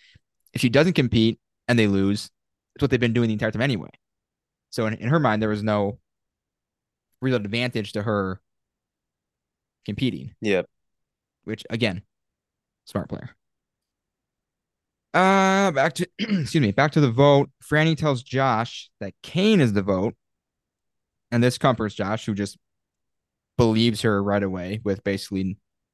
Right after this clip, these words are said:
Speaker 1: nothing else.
Speaker 2: Adept
Speaker 1: Um,
Speaker 2: social players do
Speaker 1: <laughs>
Speaker 2: that.
Speaker 1: This goes, "This one person told me that I am not the target. I am going to believe her." So much so that I'm gonna go to my <laughs> sworn enemy, Jam Jam, and say, "Hey, let's work together, at least for this."
Speaker 2: <laughs> Adept.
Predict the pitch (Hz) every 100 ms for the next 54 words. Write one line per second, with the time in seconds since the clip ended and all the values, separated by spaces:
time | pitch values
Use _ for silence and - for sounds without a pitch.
0 | _ _ _ 104 104 101 92 110 - -
1 | _ _ 117 113 104 104 95 98 98 95
2 | - 87 - 78 - - - - - 80
3 | 60 50 - - - - - - _ _
4 | 151 135 143 120 - - - 139 123 123
5 | 147 165 160 131 147 139 127 135 127 120
6 | 107 92 117 127 113 110 117 117 120 104
7 | 95 - - 110 110 107 107 110 110 101
8 | 98 95 - - - _ _ _ _ _
9 | _ _ _ _ _ _ _ _ _ _
10 | - - 175 214 233 262 - 113 113 -
11 | 180 196 165 170 151 135 - - 120 127
12 | 180 160 143 143 139 135 117 123 113 104
13 | 98 98 107 117 95 110 113 117 - 113
14 | 104 101 104 104 95 - 202 - - 143
15 | - 139 - - - _ _ _ _ -
16 | 190 _ _ _ - 107 92 - -